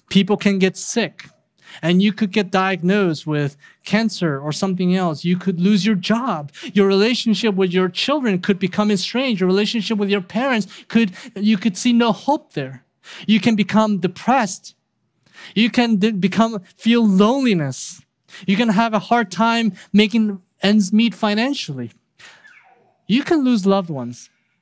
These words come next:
who you thought would be here from, here ten years from now. You could lose them within a year. And the list goes on and on.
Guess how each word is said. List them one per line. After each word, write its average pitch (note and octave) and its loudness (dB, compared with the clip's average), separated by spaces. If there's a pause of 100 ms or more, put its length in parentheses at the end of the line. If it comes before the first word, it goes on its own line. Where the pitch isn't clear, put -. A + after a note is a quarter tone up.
(380)
who G#3+ 4
you A#3 4
thought A3+ 0
would F3+ 0
be F#3 2
here G#3 0
from, F#3+ -4 (100)
here G3+ -2
ten G#3+ 0
years G#3+ 2
from F3 -2
now. D3+ -2 (420)
You E3 -4
could E3+ -4
lose E3 0
them D#3+ -2
within C#3+ -4 (220)
a C3 -8
year. C#3+ -8 (640)
And D#3 -2
the D#3+ 2
list F3+ 0
goes D#3 -6 (160)
on B2 -8
and C#3 -8
on. A#2+ -8